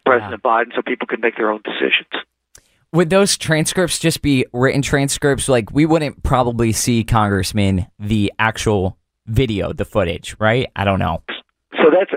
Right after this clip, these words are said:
Speaker 1: that, that's a great question. Obviously, there was a, you know, there was a court reporter there, a tran-, somebody to transcribe the
Speaker 2: Sure.
Speaker 1: interview. Nobody has said that those, that those interviews were, were videoed. Uh, so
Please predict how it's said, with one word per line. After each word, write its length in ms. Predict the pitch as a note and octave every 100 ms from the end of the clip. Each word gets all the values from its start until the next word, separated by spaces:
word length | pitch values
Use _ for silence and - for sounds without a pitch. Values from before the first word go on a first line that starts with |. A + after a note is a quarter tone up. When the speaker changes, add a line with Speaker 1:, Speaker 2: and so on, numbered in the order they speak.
| -
Speaker 1:
that, 260 | G3+ F3+ - -
that's 180 | A3
a 80 | F#3 C3
great 300 | E3 D#3+ -
question. 460 | - C#3 C3 - A#2
Obviously, 640 | D3 D#3 F3 F3 - C#3+
there 120 | B2+ A#2
was 180 | A#2
a, 140 | G#2 G2+ _ _ _ _ _ _ _ - -
you 80 |
know, 80 | B2
there 100 | A#2
was 120 | A2 G#2+
a 80 | G2+ _ -
court 180 | E3 D3
reporter 400 | D3 - B2 A#2+
there, 320 | A2+ G#2+ G#2
a 240 | G2 - -
tran-, 300 | - A#2+ - -
somebody 280 | - A2+ G#2 -
to 120 | G2+ _ _
transcribe 720 | - C#3+ A#2 - C3 A#2 A2+
the 100 | A2+
Speaker 2:
Sure. 120 | G#2+
Speaker 1:
interview. 400 | A#2+ A2+ A2 G#2 - - - - - - - _
Nobody 800 | - - C#4 G#4 E4 F3 B3 G3 B2+
has 80 | - -
said 220 | D#3 D#3+ C#3+
that 120 | B2
those, 240 | C3+ B2+ B2 - - -
that 140 | A2+
those 180 | B2+ A2+
interviews 440 | C#3 B2+ B2+ B2 A#2+
were, 220 | A#2 G#2 A2+ -
were 140 | A2+
videoed. 640 | G#2 C3 C3+ C3+ C3+ C3+ C3 - _ _ _ _ _ -
Uh, 240 | B2 G#2+ - -
so 120 | C3+